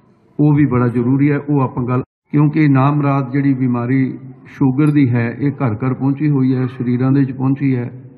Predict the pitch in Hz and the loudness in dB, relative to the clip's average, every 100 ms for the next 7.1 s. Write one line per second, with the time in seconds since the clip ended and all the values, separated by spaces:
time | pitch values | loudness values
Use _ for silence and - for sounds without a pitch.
0 | - - _ _ _ - 175 175 175 175 | -20 -20 _ _ _ 0 2 2 2 0
1 | 180 170 160 - - 170 143 127 143 139 | 0 0 -2 -2 -2 0 0 0 0 0
2 | 131 135 131 120 123 120 127 131 139 113 | 2 0 2 0 -2 -2 -2 -2 -2 -2
3 | 117 110 127 120 123 139 139 131 139 127 | -4 -4 -2 -2 0 0 0 -4 -4 -8
4 | 147 139 135 143 131 135 127 131 123 117 | -8 -10 -6 -4 -4 -4 -6 -8 -10 -8
5 | 107 107 92 - - - _ _ _ _ | -6 -6 -8 -14 -20 -20 _ _ _ _
6 | _ _ - 170 170 165 147 135 120 95 | _ _ -2 2 2 0 -2 -2 -2 -2